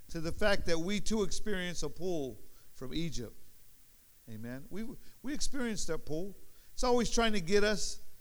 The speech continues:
It's always trying to, uh, di-, you know, distract us. It's always trying to move us here and trying to move us there.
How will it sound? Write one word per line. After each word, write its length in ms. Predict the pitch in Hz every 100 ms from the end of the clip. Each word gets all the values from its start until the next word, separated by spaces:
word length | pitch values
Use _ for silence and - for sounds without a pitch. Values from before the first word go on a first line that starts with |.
| - -
It's 140 | 185 254
always 280 | 247 233
trying 200 | - 240
to, 300 | 233 180 -
uh, 60 | 190
di-, 280 | 160 185 196
you 120 | -
know, 160 | 180 175 - - - - - - -
distract 540 | 165 - 214 208 208 220
us. 320 | - - - - - -
It's 100 | 226
always 220 | 247 240
trying 200 | 240 233
to 80 | 202
move 300 | 226 233 220
us 200 | 208 208
here 400 | 220 226 226 220
and 80 |
trying 140 | 208 214
to 60 |
move 160 | 214 202
us 80 | 151
there. 380 | 196 202 202